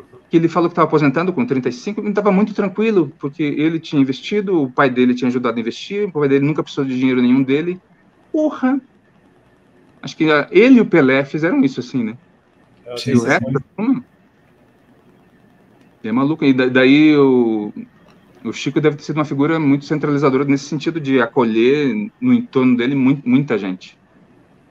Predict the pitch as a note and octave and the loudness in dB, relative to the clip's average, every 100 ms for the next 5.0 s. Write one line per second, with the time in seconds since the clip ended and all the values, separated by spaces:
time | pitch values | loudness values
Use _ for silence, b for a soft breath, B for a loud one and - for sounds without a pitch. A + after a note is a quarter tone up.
0 | _ - A2 - F#2+ G2+ - _ _ _ | _ -8 -2 -2 -2 -10 -16 _ _ _
1 | _ _ _ _ A2+ A#2 A2 G#2 _ _ | _ _ _ _ -20 -18 -18 -20 _ _
2 | _ _ _ _ _ _ - D3+ A3 A3+ | _ _ _ _ _ _ -18 -8 -8 -6
3 | A#3 F3+ A#2 - C3 B2 G2+ F#2 - _ | -6 -2 -2 -2 -2 -2 -4 -8 -18 _
4 | _ _ _ D#3 F#3 D#3+ B2+ C#3+ E3 - | _ _ _ -10 -6 -6 -6 -4 -4 -6